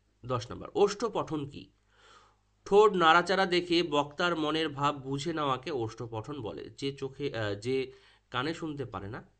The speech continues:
বা বলতে পারে না কিছু, যে কানে শুনতে পারে না জন্মগতভাবে, সে কিন্তু বলতেও পারবে না, কারণ আমরা কিন্তু ভাষা শিখি কিন্তু শুনে শুনে। সেজন্য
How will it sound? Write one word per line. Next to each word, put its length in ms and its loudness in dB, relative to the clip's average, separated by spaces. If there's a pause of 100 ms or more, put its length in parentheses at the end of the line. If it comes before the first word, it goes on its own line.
(260)
বা 100 -8
বলতে 360 -6
পারে 220 -6
না 120 -8
কিছু, 340 -12 (440)
যে 220 -4
কানে 240 -4
শুনতে 300 -6
পারে 220 -2
না 120 -4
জন্মগতভাবে, 800 -4
সে 180 -6
কিন্তু 280 -8
বলতেও 420 -4
পারবে 280 -12
না, 80 -14
কারণ 280 -6
আমরা 180 -6
কিন্তু 220 -8
ভাষা 360 -8
শিখি 320 -10
কিন্তু 240 -8
শুনে 260 -8
শুনে। 220 -16 (1000)
সেজন্য 360 -2